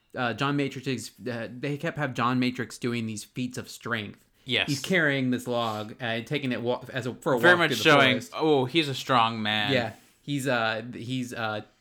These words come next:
Speaker 1: and when he's in the mall, he has all these mall security guards stacked on top of him, and he just, like,
Speaker 2: He just
Speaker 1: tosses
Speaker 2: to-,
Speaker 1: them off.
Speaker 2: yeah.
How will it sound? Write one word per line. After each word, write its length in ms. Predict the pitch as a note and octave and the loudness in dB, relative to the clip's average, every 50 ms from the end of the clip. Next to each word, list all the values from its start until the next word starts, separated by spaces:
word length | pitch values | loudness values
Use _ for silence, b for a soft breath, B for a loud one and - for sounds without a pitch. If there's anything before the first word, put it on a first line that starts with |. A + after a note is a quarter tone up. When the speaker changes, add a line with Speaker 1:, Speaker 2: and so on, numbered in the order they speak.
| _ B2+ A#2+ A#2+ B2 - D3+ | _ -16 -14 -14 -14 -6 -4
Speaker 1:
and 140 | C#3+ C3+ | -2 0
when 120 | C3+ C#3 C#3 | 2 2 0
he's 140 | C3+ A2+ B2+ | 0 -2 0
in 80 | B2+ | 0
the 60 | B2 | 0
mall, 320 | A#2+ B2 B2 A#2+ A#2 A2+ G#2+ | 0 0 0 0 0 -2 -4
he 200 | - C#3 C3+ A#2+ | -4 -4 -6 -4
has 240 | C3 B2+ B2 B2 - | -2 -4 -4 -4 -4
all 200 | B2+ B2+ B2 A#2+ | -4 -2 -2 -2
these 260 | A#2+ A#2 A2 A2 A2+ | -4 -6 -8 -8 -6
mall 280 | A2+ A2+ A#2 A#2+ A#2+ | -4 -4 -2 -2 -2
security 440 | A2 - - - - B2 A#2+ A2+ A#2 | -4 -6 -14 -10 -6 -6 -4 -4 -6
guards 340 | G#2 A2+ A2 A2 A2 G#2+ - | -4 -4 -2 -2 -4 -4 -8
stacked 260 | - - A2 A2 - | -6 -4 -4 -4 -4
on 80 | A2 G#2+ | -6 -4
top 240 | - A#2+ A#2 - - | -4 -4 -6 -4 -8
of 40 | A2 | -10
him, 60 | A2 | -10
and 80 | G#2+ A2 | -8 -8
he 80 | A#2 | -8
just, 160 | A#2 B2 G#2 | -8 -6 -6
like, 120 | A2+ G#2 A#2 | -6 -6 -4
Speaker 2:
He 60 | B2 | -2
just 80 | A2+ C3 | 0 2
Speaker 1:
tosses 180 | C3+ C#3 A2 - | 2 2 2 2
Speaker 2:
to-, 60 | C#3 | 0
Speaker 1:
them 80 | C#3+ A#2+ | 0 0
off. 240 | G#2+ A2+ A#2 A#2 A#2 | 0 0 -2 -2 -2
Speaker 2:
yeah. 180 | G2+ F#2 F#2+ | -2 -2 -4